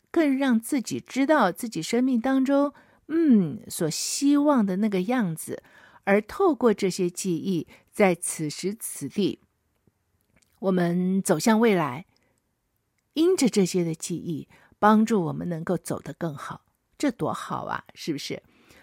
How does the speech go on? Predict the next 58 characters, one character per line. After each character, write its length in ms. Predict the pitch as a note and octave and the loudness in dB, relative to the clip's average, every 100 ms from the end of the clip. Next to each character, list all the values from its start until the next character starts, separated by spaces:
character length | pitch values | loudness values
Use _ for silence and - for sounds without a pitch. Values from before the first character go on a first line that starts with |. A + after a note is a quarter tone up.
| _ - | _ -4
除 120 | B3+ | 0
了 120 | D4+ | 0
记 240 | D4+ C#4 | 0 -2
忆 60 | A#3 | -2
之 200 | - A#3 | -2 -2
外， 200 | A#3 A3 | 0 2
我 120 | F3+ | 0
另 140 | G3 A3+ | 2 0
外 140 | G#3+ | 0
选 240 | G3+ D#3 B2+ | -4 -8 -10
的 100 | D#3 | -4
这 200 | G3+ F#3 | -2 -2
篇 320 | G#3 G3 G3+ | -2 -2 -2
作 160 | G3 | -2
者 160 | E3 D#3+ | -2 -4
所 200 | - D#3 | -6 -8
写 220 | - B2+ | -8 -8
到 180 | G3+ G3 | -4 -2
的 120 | E3 | -2
是 160 | - D#3 | -6 -8
怀 420 | - E3 A#2+ D3+ - | -6 -4 -4 -6 -8
旧。 260 | - B3+ - _ _ _ _ _ _ - _ _ _ _ _ _ - | -2 -2 -2 _ _ _ _ _ _ -20 _ _ _ _ _ _ -2
那 100 | C#4 | 2
么 240 | A#3 G3+ | 4 4
他 160 | A#3 D4 | 2 0
引 180 | A3 F3+ | 0 0
用 200 | G#3 F#3+ | 0 0
了 300 | E3+ D#3+ D#3 | -2 -2 -4
影 180 | E3+ | -8
星 300 | D#3+ G#3+ G#3+ | -6 -4 -2
凯 180 | G#3 E3+ | -2 -6
撒 160 | D3+ F3+ | -4 -2
琳· 160 | E3+ F3+ | -2 -2
赫 180 | G#3+ E3+ | -2 -2
本， 280 | D3 A#2+ - | -2 -6 -8
哎 160 | F#3+ F3 | -6 -4
呀， 220 | C#3+ D#3+ | -4 -6
在 140 | F#3+ | -6
很 160 | D3+ - | -6 -4
多 120 | F3+ | -2
人 140 | E3+ E3+ | -2 -2
年 200 | D#3+ F#3 | -4 -4
轻 180 | C#4 | -2
的 100 | C#4+ | -2
时 220 | A#3+ - F3+ | -4 -2 0
刻 160 | A3 | 0
是 160 | F3 D#3+ | -2 -2
非 160 | B3+ | 0
常 180 | F#4+ C4+ | 2 2
迷 200 | E3+ E3+ | 0 -2
她 240 | G3+ F#3+ F#3 | 0 0 0
的， 140 | D3+ | -2
对 180 | F#3+ D#3 | -4 -4
不 80 | D3+ | -2
对？ 220 | C#3 - _ | -2 -4 _
好 140 | - | -16
漂 260 | - - D#3+ | -10 -6 -4
亮。 180 | - | -6